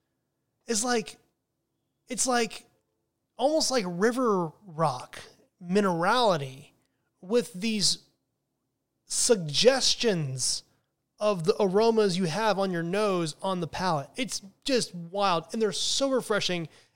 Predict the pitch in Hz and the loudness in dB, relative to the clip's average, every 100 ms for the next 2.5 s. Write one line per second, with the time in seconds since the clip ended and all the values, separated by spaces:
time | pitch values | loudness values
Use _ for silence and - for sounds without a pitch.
0 | - 202 208 151 143 285 269 196 147 196 | -4 2 2 2 -2 -2 0 0 0 2
1 | 196 143 127 - _ _ 196 190 165 131 | 0 -2 -8 -14 _ _ -6 -2 -2 0
2 | 160 151 127 - - | 0 0 -4 -14 -14